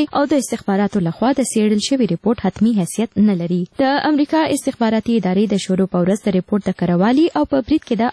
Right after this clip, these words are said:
آی اس آی لاس لرلو په اړه د شواهدو د موجودګۍ په اړه پوښتنې جواب نه کړي. مجله لیکي، د امریکا په جارج واشنګټن یونیورسيټي کې د ملي امنیت محفوظ شوو دستاویزاتو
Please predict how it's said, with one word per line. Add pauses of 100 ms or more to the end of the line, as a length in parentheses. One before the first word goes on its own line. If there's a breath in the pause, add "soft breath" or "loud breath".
(140)
آی
اس
آی
لاس
لرلو
په
اړه
د
شواهدو
د
موجودګۍ
په
اړه (100)
پوښتنې
جواب (160)
نه
کړي. (180)
مجله
لیکي،
د (100)
امریکا
په
جارج
واشنګټن
یونیورسيټي
کې (140)
د
ملي
امنیت
محفوظ (100)
شوو
دستاویزاتو